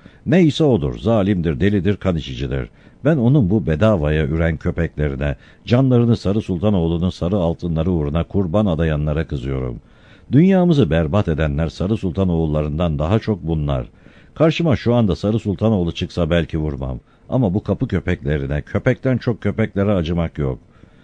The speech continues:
Allah bizimledir. Allah zulmün kırbaçlarıyla hiçbir zaman beraber olmamıştır.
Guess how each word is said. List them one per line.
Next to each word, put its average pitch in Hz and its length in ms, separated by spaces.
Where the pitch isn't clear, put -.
Allah 139 320
bizimledir. 71 560
Allah 87 360
zulmün 78 440
kırbaçlarıyla 76 680
hiçbir 117 380
zaman 87 360
beraber 76 380
olmamıştır. 65 800